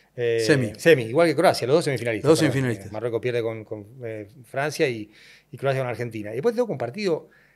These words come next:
Speaker 1: bravísimo, que yo me acuerdo, eh, cuando sale tu designación en Suiza-Serbia, dije,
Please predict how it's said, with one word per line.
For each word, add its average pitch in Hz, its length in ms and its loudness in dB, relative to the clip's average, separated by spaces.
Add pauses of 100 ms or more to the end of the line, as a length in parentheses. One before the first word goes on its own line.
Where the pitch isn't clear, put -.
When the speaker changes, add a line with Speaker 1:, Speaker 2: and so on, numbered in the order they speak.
(180)
Speaker 1:
bravísimo, 127 720 0
que 127 60 -8
yo 180 80 -4
me 208 80 -4
acuerdo, 190 580 -2 (600)
eh, 139 420 0 (640)
cuando 135 600 0 (200)
sale 202 300 2
tu 156 100 0
designación 139 520 0
en 147 220 -2
Suiza-Serbia, 147 720 0
dije, 135 420 -6